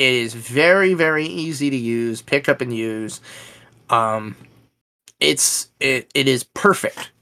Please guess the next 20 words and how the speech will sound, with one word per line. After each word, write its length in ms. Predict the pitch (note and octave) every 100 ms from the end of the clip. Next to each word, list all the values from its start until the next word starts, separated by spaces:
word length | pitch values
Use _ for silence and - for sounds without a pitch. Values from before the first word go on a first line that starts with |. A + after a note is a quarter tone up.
| _
for 200 | - D3
that 260 | C#3 B2+ -
person. 360 | C3 A#2+ - -
Like, 280 | A#2 A#2+ - - - -
you 140 | B2+
have 180 | E3+ G3
the 60 |
money, 420 | F#3+ F3+ F3+ F3+ F3+ -
you 80 | C#3
don't 160 | E3+
necessarily 340 | F#3 - F3+ E3+
wanna 160 | E3 E3
drop 260 | D3+ D3
a 60 | D3+
grand 380 | C#3+ D3 D3+ D3
on 120 | C#3
a 60 | C#3
gaming 360 | C3 B2+ B2+
machine, 540 | B2 - B2+ B2 B2 B2 - - - _ _ -
and, 580 | A#2 A2+ A2+ A2 G#2+